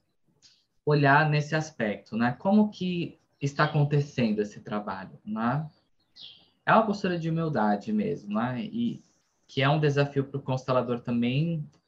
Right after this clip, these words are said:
às vezes, intervir, né, se for necessário, com o representante, a situação. Então, era mais isso que eu queria trazer, né?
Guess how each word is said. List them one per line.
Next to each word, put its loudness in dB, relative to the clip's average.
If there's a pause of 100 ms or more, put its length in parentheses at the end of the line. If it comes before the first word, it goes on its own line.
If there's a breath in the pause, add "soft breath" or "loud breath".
(140)
às -6
vezes, 0
intervir, 2
né, 2
se -6
for -2
necessário, -2
com -2 (160)
o -4
representante, 0
a -4
situação. -4 (1500 soft breath)
Então, -6
era 0
mais 0
isso -8
que -6
eu -8
queria 0 (160)
trazer, -4 (160)
né? -4